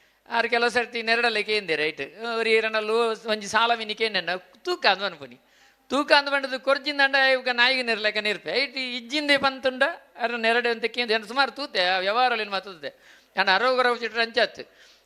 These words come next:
ಅರ್ನ ಒಂಜಿ ನನ್ನೊಂಜಿ ಆತು. ಏನ ಆರೋಗ್ಯದ ವಿಷಯ ಎಲ್ಲ ಸುಮಾರು ತೂತೆ. ದಯವಂಡ ರಡ್ಡು ಮೂಜಿ ವರ್ಷದ ದುಂಬು ಯಕ್ಷಗಾನದ ಮೇರೆ ಬನ್ನಗ ಒಂಜಿ ದಿಗಡು ಆಕ್ಸಿಡೆಂಟ್ ಆದಿತ್ತು. ಆ ಆಕ್ಸಿಡೆಂಟ್ ಕೇಸ್‌ನ ಯಾನೇ ಮಂತು ಕೊಡ್ತೇನೆ.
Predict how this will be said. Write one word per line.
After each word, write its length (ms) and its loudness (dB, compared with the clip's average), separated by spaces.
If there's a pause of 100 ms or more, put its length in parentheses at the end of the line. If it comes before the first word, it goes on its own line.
ಅರ್ನ 260 -2 (640)
ಒಂಜಿ 680 -2 (220)
ನನ್ನೊಂಜಿ 420 -2
ಆತು. 440 -2
ಏನ 100 -4
ಆರೋಗ್ಯದ 420 0
ವಿಷಯ 240 -2
ಎಲ್ಲ 560 2
ಸುಮಾರು 320 -2
ತೂತೆ. 300 -4
ದಯವಂಡ 300 -2 (220)
ರಡ್ಡು 340 -4
ಮೂಜಿ 240 -6
ವರ್ಷದ 220 2
ದುಂಬು 240 -4
ಯಕ್ಷಗಾನದ 800 0 (260)
ಮೇರೆ 340 2
ಬನ್ನಗ 420 -2
ಒಂಜಿ 300 -4
ದಿಗಡು 560 -2
ಆಕ್ಸಿಡೆಂಟ್ 340 -2
ಆದಿತ್ತು. 460 -2
ಆ 40 4
ಆಕ್ಸಿಡೆಂಟ್ 380 -10
ಕೇಸ್‌ನ 220 -6
ಯಾನೇ 280 2
ಮಂತು 260 -6
ಕೊಡ್ತೇನೆ. 400 -12